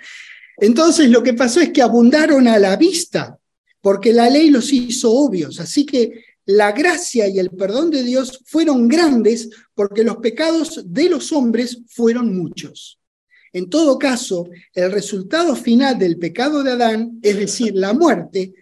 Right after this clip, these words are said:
siempre reinó antes, durante y después de la ley. Y de hecho, va, va, va a ser el último enemigo en ser destruido, la muerte.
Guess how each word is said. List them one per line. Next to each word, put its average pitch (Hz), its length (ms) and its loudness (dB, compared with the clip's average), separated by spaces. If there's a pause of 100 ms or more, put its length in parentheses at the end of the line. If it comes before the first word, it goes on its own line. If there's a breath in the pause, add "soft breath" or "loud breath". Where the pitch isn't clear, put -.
(140)
siempre 311 600 -2
reinó 214 540 -6 (100)
antes, 175 720 -6
durante 311 800 -2 (180)
y 220 100 -4
después 233 720 -2 (220)
de 220 180 0
la 226 160 4
ley. 151 320 -4
Y 220 140 -6
de 220 120 2
hecho, 226 380 -4 (340 loud breath)
va, 202 340 -6
va, 190 160 -8 (220)
va 202 60 0
a 190 60 -4
ser 202 180 0
el 202 140 2
último 226 400 0
enemigo 196 400 0
en 185 80 -2
ser 180 200 -6
destruido, 165 520 -2
la 151 140 -6
muerte. 151 500 -8